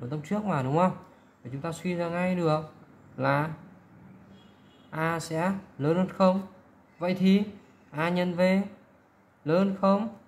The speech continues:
Rồi, chúng ta vào trường hợp thứ hai, tức là trường hợp mà vật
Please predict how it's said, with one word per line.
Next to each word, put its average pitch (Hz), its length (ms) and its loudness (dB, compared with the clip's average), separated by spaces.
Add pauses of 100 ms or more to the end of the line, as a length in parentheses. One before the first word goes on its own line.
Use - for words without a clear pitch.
(1600)
Rồi, 139 300 -2 (180)
chúng 147 80 -12
ta 185 100 0
vào 170 80 2
trường 139 120 0
hợp 143 140 2
thứ 151 60 -2
hai, 180 500 2
tức 190 60 -2
là 175 120 0
trường 135 200 -6
hợp 131 240 -2
mà 127 120 -2
vật 123 240 0